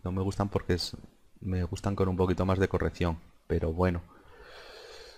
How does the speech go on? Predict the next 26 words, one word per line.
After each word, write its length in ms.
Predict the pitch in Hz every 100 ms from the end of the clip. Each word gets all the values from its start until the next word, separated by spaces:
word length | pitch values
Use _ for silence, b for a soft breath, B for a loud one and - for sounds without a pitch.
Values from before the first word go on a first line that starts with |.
| B
Si 380 | - - 92 87
ya 160 | 92 92
supera 400 | 101 98 95 95
la 160 | 95
zona 240 | 92 101 95
de 80 | 87
los 100 | 85
cuatrocientos, 640 | 87 87 - 110 120 123
que 160 | - -
es 60 |
básicamente 1000 | 98 92 98 92 92 90 - 92 87 90 90 -
cuatrocientos 560 | 90 87 92 87 - -
más, 260 | 87 - -
cuatrocientos 560 | - - 87 90 92 -
seis, 260 | 104 - - - - - - - - - - - -
podríamos 380 | 87 87 85 87
estructurar 640 | - 87 90 90 92 B B B B
para 180 | 92 85
ir 80 | 82
a 60 |
buscar 340 | 80 - 87 87
el 80 |
cuatrocientos 540 | 87 87 87 85 82 87
setenta 340 | 85 82 82
y 60 | 82
seis. 340 | 85 80 -